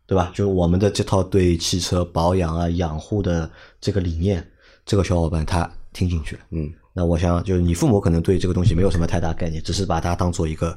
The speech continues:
Speaker 1: 工具而已。
Speaker 2: 嗯。
Speaker 1: 但你作为一个新手司机，对吧？我相信这个车你现在也只是练手，那以后估计也会买新的车。
Speaker 2: 对。
Speaker 1: 那从你开始吧，就是好好就是保养你的每一台车，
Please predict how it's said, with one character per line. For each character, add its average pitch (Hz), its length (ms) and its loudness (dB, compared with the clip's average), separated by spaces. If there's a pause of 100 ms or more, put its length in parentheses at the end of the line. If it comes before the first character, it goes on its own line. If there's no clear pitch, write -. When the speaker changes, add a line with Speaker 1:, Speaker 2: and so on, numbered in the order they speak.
(140)
Speaker 1:
工 90 200 0
具 85 160 -6
而 76 180 -8
已。 90 80 -2
Speaker 2:
嗯。 80 180 -4 (240)
Speaker 1:
但 90 300 2
你 85 60 2
作 98 240 2
为 87 160 2
一 82 40 -2
个 85 320 -2 (460)
新 87 240 -2
手 80 100 -2
司 78 160 -6
机， - 300 -12
对 - 80 -20
吧？ 78 240 -16
我 80 100 -6
相 95 200 0
信 95 80 0
这 98 100 0
个 95 80 0
车 - 100 -2
你 87 120 0
现 92 120 -2
在 90 100 2
也 87 180 2
只 82 100 -4
是 87 100 -2
练 87 200 0
手， - 200 -10 (120)
那 87 100 -8
以 85 100 -4
后 90 160 -2
估 98 160 -4
计 95 140 -4
也 82 100 -2
会 98 160 0
买 85 300 -2 (400)
新 98 180 -4
的 92 60 0
车。 - 180 -6 (180)
Speaker 2:
对。 76 180 -8 (160)
Speaker 1:
那 90 100 -2
从 101 180 0
你 101 120 2
开 95 160 0
始 - 100 -4
吧， 85 180 -2
就 - 120 -6
是 - 80 -6
好 90 160 -2
好 87 180 0
就 82 100 -4
是 85 200 -4
保 87 240 -2
养 78 180 -4 (1040)
你 90 100 0
的 85 240 0
每 85 160 -4
一 90 60 0
台 80 160 -4
车， - 160 -6